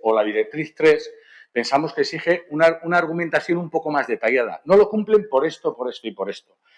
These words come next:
Eh, no es por incidir en el, en el aspecto, pero a nosotros se nos ha dicho que el, eh, la propuesta más votada no cumplía el, el, el criterio de ser de interés general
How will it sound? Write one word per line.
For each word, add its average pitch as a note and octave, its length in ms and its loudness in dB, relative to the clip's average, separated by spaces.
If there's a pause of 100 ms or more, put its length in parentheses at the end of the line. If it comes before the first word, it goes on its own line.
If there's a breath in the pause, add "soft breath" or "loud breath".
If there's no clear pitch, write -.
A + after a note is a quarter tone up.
(560 soft breath)
Eh, B2 280 4
no B2 120 0
es C3 60 0
por C3+ 160 -2
incidir B2+ 380 -2
en A#2+ 120 2
el, A#2+ 280 -6
en A#2 120 -6
el A#2 80 -2
aspecto, D#3 440 0
pero A2+ 100 0
a G#2+ 40 0
nosotros C3 340 -8
se C3+ 60 -10
nos B2+ 140 -8
ha B2+ 40 0
dicho C#3 260 0
que G#2 300 -2
el, F2+ 600 -12
eh, F#2 180 -12
la F#2+ 140 -4
propuesta G#2+ 360 -8
más A#2+ 160 -8
votada B2+ 280 0
no B2 140 -8
cumplía B2 400 -6
el, B2 160 -6
el, G2+ 500 -8
el G2+ 160 -12
criterio A#2+ 520 0
de G2+ 100 -8
ser A#2+ 180 -6
de A#2+ 100 -6
interés G#2 340 -10
general G#2 440 0